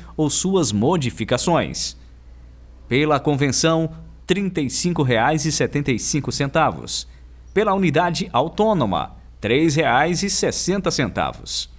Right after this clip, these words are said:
Oito. Cópia reprográfica de documentos arquivado no cartório, setenta e seis centavos. Nove. Pública forma, por folha, um real e oitenta e dois centavos.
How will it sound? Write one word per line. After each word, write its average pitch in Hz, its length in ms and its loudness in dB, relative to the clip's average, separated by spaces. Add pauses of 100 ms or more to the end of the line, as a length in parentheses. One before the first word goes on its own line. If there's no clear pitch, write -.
(600)
Oito. 139 600 0 (160)
Cópia 151 420 2
reprográfica 135 920 0
de 135 100 -2
documentos 139 640 0
arquivado 143 640 0
no 147 100 0
cartório, 127 600 0 (400)
setenta 165 720 0
e 120 80 0
seis 147 260 2
centavos. 85 800 -2 (100)
Nove. 123 540 0 (160)
Pública 269 400 2
forma, 95 500 -2 (260)
por 170 160 2
folha, 151 560 0 (240)
um 190 220 0
real 156 420 4
e 170 120 2
oitenta 175 480 0
e - 20 2
dois 143 220 0
centavos. - 760 -4